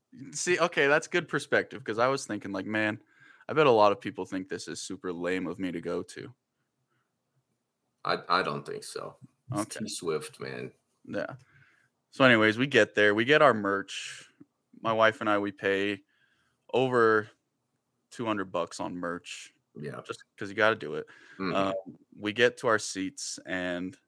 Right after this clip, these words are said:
Speaker 1: that's when you texted me, "You in Denver yet?" And then I sent you those pictures.
Speaker 2: Yeah.
Speaker 1: Um, waiting for the, the main attraction to come on. Two performing acts, opening acts. Don't need to talk about 'em. They're not T Swift.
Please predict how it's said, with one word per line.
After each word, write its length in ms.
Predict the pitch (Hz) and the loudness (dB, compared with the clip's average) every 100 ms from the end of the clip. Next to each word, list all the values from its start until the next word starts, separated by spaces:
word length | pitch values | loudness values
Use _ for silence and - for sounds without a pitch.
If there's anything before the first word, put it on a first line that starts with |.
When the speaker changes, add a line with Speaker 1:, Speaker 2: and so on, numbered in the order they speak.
| _ _ _ | _ _ _
Speaker 1:
that's 200 | 104 104 | 0 2
when 140 | 110 104 | 0 -4
you 100 | 104 | -6
texted 360 | - 92 - | -4 -4 -4
me, 320 | 95 92 95 _ - _ _ _ _ _ - | -8 -8 -8 _ -20 _ _ _ _ _ -10
"You 160 | 107 | -4
in 80 | 98 | -2
Denver 300 | 92 92 90 | -2 -2 -4
yet?" 240 | 90 90 76 | -4 -4 -4
And 100 | 92 | -6
then 80 | |
I 80 | 87 | -6
sent 260 | - 90 - | -6 -8 -6
you 60 | 90 | -4
those 140 | 90 | -6
pictures. 500 | - 87 - 85 - _ - - - _ | -8 -12 -10 -12 -12 _ -20 -20 -20 _
Speaker 2:
Yeah. 220 | - 101 95 | 0 2 2
Speaker 1:
Um, 160 | 92 95 _ _ _ _ _ _ _ _ _ - | 0 -8 _ _ _ _ _ _ _ _ _ 0
waiting 320 | 135 143 143 | 4 6 4
for 240 | 139 143 | 4 4
the, 540 | 135 131 127 123 123 123 _ _ | 6 8 8 8 6 0 _ _
the 80 | - | -4
main 260 | 120 117 117 | 0 0 -2
attraction 520 | 107 110 104 - 104 | 0 4 4 2 -6
to 60 | 104 | -6
come 220 | - 101 | -6 -2
on. 260 | 98 101 107 _ _ _ _ _ _ - | 0 -2 -6 _ _ _ _ _ _ -12
Two 320 | - 131 120 120 | -2 0 0 -2
performing 540 | 120 - 107 104 98 | -10 -4 -2 0 0
acts, 680 | 92 95 95 - - - _ - | 0 0 -2 -12 -12 -16 _ -10
opening 380 | 98 - 98 92 | -8 -6 -6 -4
acts. 360 | 90 95 - - | -4 -4 -8 -4
Don't 220 | 107 90 | -4 -2
need 120 | 90 | -6
to 60 | 82 | -6
talk 260 | 90 90 | -4 -4
about 220 | 95 90 | -2 -2
'em. 120 | 92 92 | -2 -4
They're 100 | 95 | -4
not 240 | 92 - | -4 -6
T 140 | - | -10
Swift. 440 | 92 - 90 - | -12 -8 -10 -10